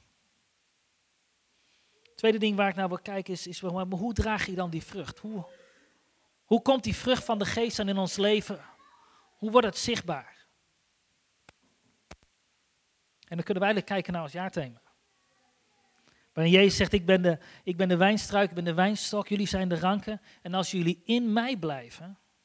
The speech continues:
en ik in u, dan zal er veel vrucht zijn." Dat is eigenlijk, eigenlijk heel simpel. Datgene wat de Bijbel zegt: als we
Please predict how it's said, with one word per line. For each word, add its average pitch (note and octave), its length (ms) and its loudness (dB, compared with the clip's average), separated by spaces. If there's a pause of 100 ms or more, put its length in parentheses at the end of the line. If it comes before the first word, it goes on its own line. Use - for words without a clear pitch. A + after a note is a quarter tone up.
(800)
en F3 160 0
ik A3+ 180 0
in G#3+ 120 -2
u, E3 280 -2 (880)
dan F3 340 -2
zal E3 180 -6
er C#3 60 -8
veel C#3+ 160 -12
vrucht - 260 -14
zijn." A#2+ 180 -18 (1300)
Dat D#3 120 -4
is - 0 -
eigenlijk, A#3 380 8 (800)
eigenlijk - 340 0 (760)
heel F#3 200 -4
simpel. F3+ 360 -8 (520)
Datgene - 280 -8
wat F#3 100 0
de F3 60 0
Bijbel E3+ 180 2
zegt: D#3 160 -12
als F3 200 -4
we D#3 260 -2